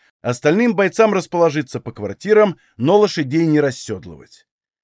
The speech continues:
Фомин и Копарин, а также командиры взводов, уединились в одном из окраинных домишек.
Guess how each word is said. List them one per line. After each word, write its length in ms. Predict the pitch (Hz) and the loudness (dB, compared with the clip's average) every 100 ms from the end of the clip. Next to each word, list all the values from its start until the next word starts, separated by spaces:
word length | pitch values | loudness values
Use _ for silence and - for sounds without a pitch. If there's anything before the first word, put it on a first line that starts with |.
| _ | _
Фомин 360 | _ 131 196 233 | _ 0 2 2
и 180 | - 175 | 0 -4
Копарин, 640 | 165 - 226 202 131 85 _ _ | -4 0 0 2 0 -4 _ _
а 100 | 123 | -6
также 300 | 185 160 156 | -4 -4 -4
командиры 480 | 165 165 147 170 156 | -2 -2 0 -2 -2
взводов, 520 | 110 165 220 196 - | -2 4 4 4 -2
уединились 600 | 170 160 131 160 202 190 | -6 -4 -2 -2 -2 -4
в 80 | 139 | -4
одном 260 | 143 180 190 | -2 -2 -4
из 180 | 151 143 | -6 -6
окраинных 560 | 135 147 147 135 120 | -4 -2 -2 -2 -6
домишек. 580 | 120 107 95 - - _ | -6 -8 -10 -16 -20 _